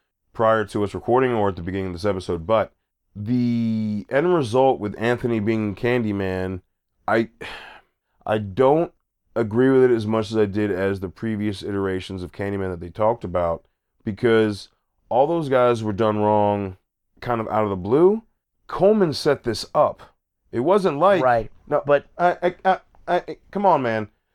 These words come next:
Speaker 1: Coleman set it up. It wasn't like he, I mean, he, they literally set up, br-, he brought Candyman back to create a new Candyman. He literally insanely,
Speaker 2: Right.
Speaker 1: like, the dude's not okay in the head,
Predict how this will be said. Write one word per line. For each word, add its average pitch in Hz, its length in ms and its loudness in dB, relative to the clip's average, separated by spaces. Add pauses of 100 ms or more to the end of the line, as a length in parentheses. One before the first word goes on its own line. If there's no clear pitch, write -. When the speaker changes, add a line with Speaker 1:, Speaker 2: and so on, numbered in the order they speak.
(140)
Speaker 1:
Coleman 165 320 2
set 208 200 2
it 185 120 2
up. 101 260 2 (400)
It - 60 -8
wasn't 165 420 2
like 165 420 0 (380)
he, 156 460 -4 (400)
I 135 40 -2
mean, 139 260 -2
he, 160 540 -6
they 156 240 0
literally 185 280 6
set 165 380 0
up, 156 280 2 (260)
br-, 143 220 2 (120)
he 156 140 0
brought 143 420 2 (420)
Candyman 143 500 0
back 120 460 2 (420)
to 139 600 4 (300)
create 147 240 2
a 135 60 2
new 143 140 4
Candyman. 117 640 -2 (340)
He 135 220 0
literally 147 420 2 (160)
insanely, 131 880 2 (100)
Speaker 2:
Right. 139 200 4
Speaker 1:
like, 101 80 -2
the 165 60 -6
dude's 208 260 4
not 175 260 2 (140)
okay 160 260 0
in 151 100 0
the 120 60 2
head, 107 280 -2